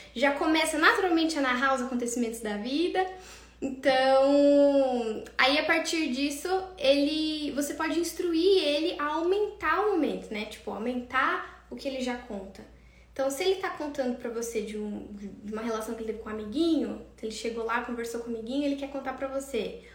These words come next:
Ou, ah, fiz uma brincadeira hoje no parquinho, ele quer contar pra você. Quando isso acontece, você pode com-, começar a pedir mais informações.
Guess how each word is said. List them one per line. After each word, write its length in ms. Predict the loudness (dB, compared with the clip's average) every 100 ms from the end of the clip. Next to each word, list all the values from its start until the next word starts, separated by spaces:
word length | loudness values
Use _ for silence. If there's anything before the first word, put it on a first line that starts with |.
| -8
Ou, 80 | -2
ah, 200 | 0 0
fiz 180 | -4 -4
uma 120 | -4
brincadeira 600 | -4 -4 -4 -2 -2 0
hoje 260 | -2 -2
no 100 | -4
parquinho, 440 | -6 -8 -2 0 0
ele 100 | 0
quer 160 | -4
contar 220 | -8 -8 -8
pra 160 | -8
você. 460 | -8 -6 -6 -8 -12 -20 -20 -20 -20 -4
Quando 160 | 0 2
isso 180 | 2 -2
acontece, 880 | -4 -4 -2 0 0 -2 -6 -8 -10 -4
você 580 | 0 0 -2 -4 -4
pode 340 | -2 -4 -4 -6
com-, 320 | -4 -4 -6 -8
começar 440 | -4 -4 -2 -2
a 40 | -2 -6
pedir 200 | -6 -2
mais 420 | 0 2 2 2
informações. 880 | 0 0 0 -2 -4 -6 -8 -14